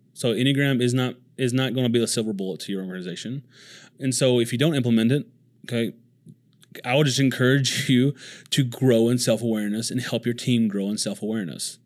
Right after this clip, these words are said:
So I don't care if you use Strength Finders, disc, all, all the tools. There's all kinds of tools out there. Grow in self-awareness.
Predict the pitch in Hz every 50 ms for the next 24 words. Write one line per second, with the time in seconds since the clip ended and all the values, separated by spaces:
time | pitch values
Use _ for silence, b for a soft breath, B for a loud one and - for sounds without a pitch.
0 | _ _ - - 131 117 113 - - 120 127 139 139 127 - 131 123 120 117 113
1 | - 110 104 101 - - 139 143 139 127 - 143 139 139 139 131 131 127 127 123
2 | 123 - 123 131 135 135 135 123 - - - - B B B B B B B -
3 | 123 135 - - - 139 147 160 160 156 147 - - 151 147 131 113 107 104 120
4 | 117 113 - - 120 143 143 139 - 147 143 135 120 - 131 123 113 117 107 107
5 | - - 104 104 104 113 120 B B B B B B B B - 127 120 127 127
6 | 135 135 135 135 139 127 123 127 120 - 120 110 110 - 104 101 101 98 95 95
7 | 95 95 - - - -